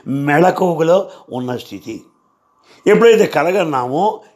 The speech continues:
ఇంద్రియములు అక్కడ లేవు, పడుకొని ఉన్నా కదా, అవి హాయిగా పడుకో, మంచం మీద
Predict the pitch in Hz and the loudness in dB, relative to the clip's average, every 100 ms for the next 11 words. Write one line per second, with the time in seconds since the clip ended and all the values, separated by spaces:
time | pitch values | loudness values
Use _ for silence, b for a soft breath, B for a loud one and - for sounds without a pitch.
0 | _ 196 214 220 214 208 180 190 185 208 | _ -8 -4 0 2 2 0 -2 0 0
1 | 160 185 196 220 208 202 202 208 220 208 | 0 -2 0 -2 -2 -2 -4 -4 -2 -2
2 | - b b - 156 151 185 190 175 180 | -4 b b -2 0 2 2 2 -2 -4
3 | 185 165 151 180 185 175 | -2 -4 -4 -4 -6 -4